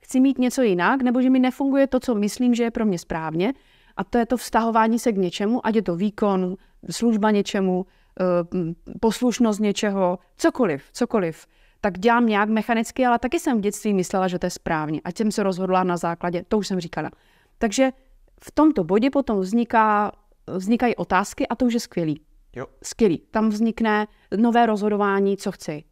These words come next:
Speaker 1: A často to bývá už hezčí vůči sobě. A někdy tam člověk hledá i, kdo jsem teda já. Vůči sobě nebo vůči okolí.
Speaker 2: To je ono. Já jsem přesvědčen, že spousta lidí, kteří se někomu jeví, jako že jsou zlí, tak nejsou z podstaty zlí.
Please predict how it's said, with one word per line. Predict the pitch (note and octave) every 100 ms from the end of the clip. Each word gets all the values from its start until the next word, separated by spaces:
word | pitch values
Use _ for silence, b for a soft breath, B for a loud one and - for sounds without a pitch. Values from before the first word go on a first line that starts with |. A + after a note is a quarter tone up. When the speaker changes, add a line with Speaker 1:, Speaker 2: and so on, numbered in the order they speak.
| _ _ _ _ _
Speaker 1:
A | F#3 F3+ F3+
často | - A3+ - A#3
to | G#3
bývá | G3 G3 -
už | F#3
hezčí | G#3 G3 - G3
vůči | F#3+ -
sobě. | F#3 D#3+ D3+ C#3+ - _ - _ _ _ _
A | G3
někdy | G#3 A#3 B3
tam | G3
člověk | F#3+ A3 F#3 F3+
hledá | F#3 F#3
i, | F3+ F3+
kdo | F#3 F#3
jsem | F#3 F#3
teda | F3 F3 D#3+
já. | D3+ C#3 - _ _ _
Vůči | G3 -
sobě | D#3+ A#3 G#3
nebo | F#3+ F3
vůči | D#3 D#3 -
okolí. | - D#3 D3+ - _ _ _
Speaker 2:
To | F2+
je |
ono. | F#2+ G2 E2+ _ _ _ _ -
Já | G2
jsem | - C#3+
přesvědčen, | - C3 D3 D3+ D3
že | D#3+
spousta | - - - C#3+ - - D3+
lidí, | C#3 C#3 D3 D3+ - -
kteří | _ - G2 C3
se | - C#3+
někomu | C3 - C3+ C#3+
jeví, | A2+ A2 C3+
jako | A#2+ C3
že | A#2+
jsou | - C#3+
zlí, | C3 A#2+ A2 D#3+ - _ _ _ _ _
tak | G#2+ B2+
nejsou | A#2 C#3+ F#3 F3
z |
podstaty | - A2 - G#2 G#2+
zlí. | F2+ F#2+